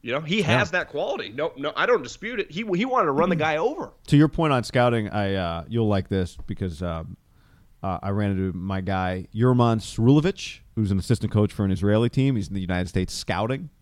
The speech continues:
Speaker 2: and we're talking about players. And I was, he was asking me about some guys, basketball guys. I'm like, "Honestly, I, I hate more, more guys than I like." And he said, "That's the key to scouting. You gotta hate more guys than you like." It's like, "Oh, okay.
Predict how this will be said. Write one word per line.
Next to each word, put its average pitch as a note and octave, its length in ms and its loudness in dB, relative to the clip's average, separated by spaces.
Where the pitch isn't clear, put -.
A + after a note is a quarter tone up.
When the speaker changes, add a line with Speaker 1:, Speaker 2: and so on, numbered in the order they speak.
Speaker 2:
and A#2+ 80 -8
we're A2 80 -4
talking G#2+ 260 0
about G2 240 -4
players. F#2 380 -4
And F#2 80 -10
I - 40 -6
was, F2 160 -10
he G#2+ 120 -4
was G#2 100 -2
asking G2+ 240 -2
me G2 60 -4
about F#2+ 160 -6
some G2 100 -12
guys, F2+ 380 -10
basketball G2+ 420 -2
guys. F#2 220 -12
I'm F#2 80 -8
like, F#2 140 -8
"Honestly, A2+ 400 -4
I, E2+ 180 -4
I F#2+ 80 -2
hate G#2 200 0
more, G2+ 260 -2
more G#2 200 0
guys F#2+ 200 2
than F2+ 80 -2
I F2+ 60 0
like." G2 280 2
And G2 80 -2
he A2+ 80 2
said, F#2 300 -4
"That's G2+ 180 0
the A2+ 100 -4
key A#2+ 160 -2
to G#2 60 2
scouting. G#2 560 4
You G2 100 -2
gotta E2+ 160 2
hate G#2 220 0
more G2+ 120 -2
guys F#2+ 240 0
than F#2 120 -2
you F2 100 -2
like." E2+ 240 -4
It's - 100 -20
like, - 100 -8
"Oh, G#2+ 160 -2
okay. F#2+ 300 -6